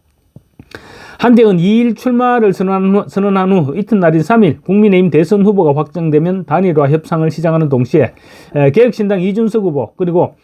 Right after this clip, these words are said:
새미래 민주당 이낙연 전 총리와도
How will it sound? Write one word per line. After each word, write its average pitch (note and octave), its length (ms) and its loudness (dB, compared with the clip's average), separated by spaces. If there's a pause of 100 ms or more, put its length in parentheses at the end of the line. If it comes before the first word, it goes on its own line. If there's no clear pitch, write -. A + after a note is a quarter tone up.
(220)
새미래 A#3+ 540 4
민주당 G#3+ 440 0
이낙연 G#3 460 0
전 F#3 160 0
총리와도 F3 640 -2